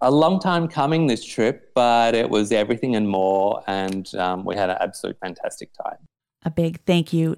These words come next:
Speaker 2: to Sean for sharing his trip with me. I really hope he does come back if and when he goes to Tokyo, uh, Disneyland. So if you wanna see, uh, photos from his trip,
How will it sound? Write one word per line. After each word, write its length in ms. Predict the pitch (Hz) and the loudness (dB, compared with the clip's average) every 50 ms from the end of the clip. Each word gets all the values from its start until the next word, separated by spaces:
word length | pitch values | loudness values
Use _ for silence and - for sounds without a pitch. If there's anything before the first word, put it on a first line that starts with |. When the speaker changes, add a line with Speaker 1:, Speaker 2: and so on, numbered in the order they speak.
| _ - | _ -10
Speaker 2:
to 420 | - - 170 160 156 156 151 - - | -6 -2 0 0 0 0 0 -2 -4
Sean 400 | - - - - 170 165 165 185 | -8 -8 -4 0 0 2 2 0
for 160 | 196 - 202 | 0 -2 -4
sharing 320 | 175 - - 156 151 147 151 | -4 -2 -2 -2 0 0 -2
his 240 | 139 147 151 - - | -2 -6 -8 -8 -10
trip 360 | - - - 160 170 - - | -10 -6 -4 -4 -4 -2 -2
with 200 | 208 208 - - | -2 0 2 2
me. 280 | 226 233 240 269 294 294 _ _ _ _ _ - | 2 4 4 4 2 0 _ _ _ _ _ -2
I 60 | - | 0
really 300 | 175 160 170 165 165 165 | 2 4 4 4 4 2
hope 260 | 175 165 185 180 175 | 2 2 0 0 0
he 180 | - - 196 196 | 0 0 0 2
does 380 | 160 - 185 170 170 170 165 | 4 4 6 6 6 6 2
come 220 | - - - 190 185 | -2 -2 0 0 2
back 320 | 180 170 165 185 - - | 2 2 2 0 0 -2
if 160 | 190 175 - | -4 -4 -2
and 120 | 175 170 165 | -2 -2 0
when 200 | 165 160 160 160 | 0 0 -2 -2
he 180 | 156 - 160 | -2 -4 -6
goes 480 | 156 - 160 151 147 143 147 147 - - _ - | -4 -2 -2 -2 0 0 -2 -4 -6 -12 _ -16
to 300 | - - 156 147 147 147 | -10 -6 -4 -4 -4 -4
Tokyo, 720 | - - 156 147 - - 160 151 147 139 135 143 160 156 - - - - - - _ _ | -4 -4 -4 -4 -4 -4 -4 -2 0 0 0 0 0 -2 -6 -14 -20 -20 -20 -20 _ _
uh, 360 | - 165 160 147 131 135 135 127 - _ _ - | -2 0 2 2 2 2 0 -2 -6 _ _ -2
Disneyland. 680 | 160 143 - - 156 156 156 151 147 147 175 233 233 - - | -2 -2 0 -2 -2 0 0 0 0 0 0 0 -2 -4 -8
So 480 | - - - 165 160 156 147 147 151 151 - - - - - - - - - _ _ _ _ | -14 -8 -4 -2 0 0 2 0 0 -2 -6 -12 -20 -20 -20 -20 -20 -20 -20 _ _ _ _
if 120 | - 196 196 | -2 2 4
you 80 | 220 | 6
wanna 180 | 226 220 208 202 | 6 6 6 4
see, 500 | - - - 202 190 185 180 175 170 - - - | 4 2 2 4 6 6 6 6 4 4 2 2
uh, 280 | 170 160 151 147 147 | 2 2 4 2 2
photos 420 | 151 - - 320 302 294 285 262 - | 2 4 6 6 6 6 4 2 2
from 140 | - 269 | 4 6
his 240 | 233 233 262 233 - | 6 6 4 2 0
trip, 340 | - - - 254 254 262 - | -4 0 2 2 2 0 -2